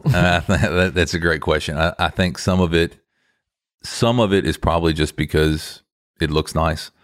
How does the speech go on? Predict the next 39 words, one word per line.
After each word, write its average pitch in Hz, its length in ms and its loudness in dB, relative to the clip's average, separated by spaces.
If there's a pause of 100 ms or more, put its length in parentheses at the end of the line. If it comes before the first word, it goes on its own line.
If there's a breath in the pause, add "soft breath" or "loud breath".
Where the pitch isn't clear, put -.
(340 soft breath)
but 82 340 0
some 95 220 0
of 90 100 4
it - 160 0
too, 85 440 2
the, 80 560 0 (260)
like, 87 140 -2
the 82 100 0
alembic 85 340 0
stills 90 460 2
have 82 180 -2
that 80 140 0
real, 80 360 0
real 82 220 2
pretty 82 520 0 (100)
helmet 82 360 0
style 82 460 0
on 90 180 2
it. 92 100 -2 (360 loud breath)
What 95 180 0
that 82 180 0
does, 85 280 2
it's 82 120 0
almost 87 380 0
a 76 40 -6
form 80 280 0
of 73 100 -2
reflux. 80 680 -2 (480)
So - 220 0
it, 80 180 -2
it's, - 220 -4
it, 90 180 0 (400)
the 82 240 -2
vapors 85 420 0
go 82 220 2
into 80 240 2
a 76 40 -2
big 82 260 -2
space, 82 680 -2